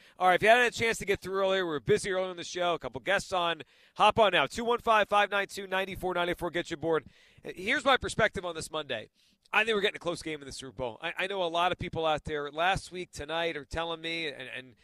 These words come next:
and I'm hearing it on W I P, this is gonna be a blowout. I don't see it. I don't think the Eagles are gonna win this game by double digits. I think we're getting a close game.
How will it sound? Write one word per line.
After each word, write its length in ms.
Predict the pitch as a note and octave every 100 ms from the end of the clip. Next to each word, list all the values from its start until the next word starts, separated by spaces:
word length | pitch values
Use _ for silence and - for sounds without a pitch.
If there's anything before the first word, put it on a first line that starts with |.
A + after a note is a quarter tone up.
| _ _
and 140 | - D#3
I'm 80 | D#3+
hearing 280 | E3+ C4
it 40 | G#3+
on 100 | D3
W 240 | F3 F3
I 100 | F3
P, 140 | - G#3
this 160 | F3+
is 60 | -
gonna 140 | F#3
be 60 | F#3
a 40 |
blowout. 380 | E3 F3 E3+ C#3 -
I 80 |
don't 180 | E3+ F#3
see 260 | - F3+ E3
it. 100 | C3+
I 100 | D#3
don't 140 | F#3
think 140 | E3+ F#3
the 80 | F3+
Eagles 200 | F3+ D3
are 40 |
gonna 100 | D#3+
win 100 | E3+
this 100 | E3
game 160 | F3 D#3+
by 120 | D3+
double 260 | D#3+ D3+
digits. 280 | D#3 E3+ D3+ -
I 140 | E3
think 240 | G3 G3+ F3+
we're 100 | F3
getting 200 | F#3+ D#3+
a 40 |
close 300 | - F3+ D#3+
game. 340 | - E3+ D#3+